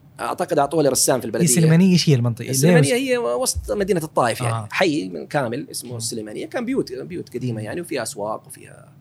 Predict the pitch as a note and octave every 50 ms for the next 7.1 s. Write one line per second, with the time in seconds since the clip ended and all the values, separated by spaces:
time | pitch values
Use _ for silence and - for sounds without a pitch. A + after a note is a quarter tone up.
0 | _ - _ - _ _ _ _ _ - - - - - - - - - C2+ -
1 | C2+ C#2+ B1+ A#1+ A1+ A1 G#1 G1+ G1+ G#1 G#1 G1+ G1+ - G1+ G1+ G1+ G1+ G#1 G#1+
2 | - - - - - - - - - - - - - - C#3+ B2 C3 - - G3
3 | - C#3 C3 C3+ C#3+ D#3 D3+ D3 D3+ C#3+ C3 - D3 D3+ G3+ F3 A2 G#2 - _
4 | _ - - B2 A#2+ A#2 A2+ A2 A2 E3 D#3 G#2+ G#2 - - - - _ _ -
5 | - A2 A#2 A2+ - D3+ C#3 - - A#2 A2 G#2+ G#2+ G#2+ G#2+ A2 G#2+ G#2 G#2+ G#2
6 | - - _ - G#2 - - - - _ - G#2+ - D#3 D3+ C#3+ C#3+ C#3+ - -
7 | _